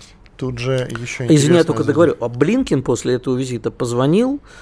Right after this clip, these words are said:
Speaker 1: Кому?
Speaker 2: а, ну, военный, воен-, ны-, нынешней военной хунте, и сказал, что, типа, немедленно отпустите президента.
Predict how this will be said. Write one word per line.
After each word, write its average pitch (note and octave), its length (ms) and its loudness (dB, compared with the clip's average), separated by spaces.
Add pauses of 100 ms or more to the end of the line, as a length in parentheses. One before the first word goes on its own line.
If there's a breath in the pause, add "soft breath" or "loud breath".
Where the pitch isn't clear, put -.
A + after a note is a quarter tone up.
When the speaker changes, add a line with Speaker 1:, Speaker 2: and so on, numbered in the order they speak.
(120 loud breath)
Speaker 1:
Кому? G#2+ 200 -4
Speaker 2:
а, B2+ 520 -2
ну, B2 200 -2
военный, B2+ 500 2
воен-, C3 400 2
ны-, C3+ 140 4
нынешней C3+ 500 2
военной A#2 380 2
хунте, B2 680 -2
и A#2 280 -6
сказал, - 360 -4
что, - 140 -2
типа, B2 800 -4
немедленно B2+ 520 0
отпустите A2+ 480 -8
президента. A#2+ 640 -10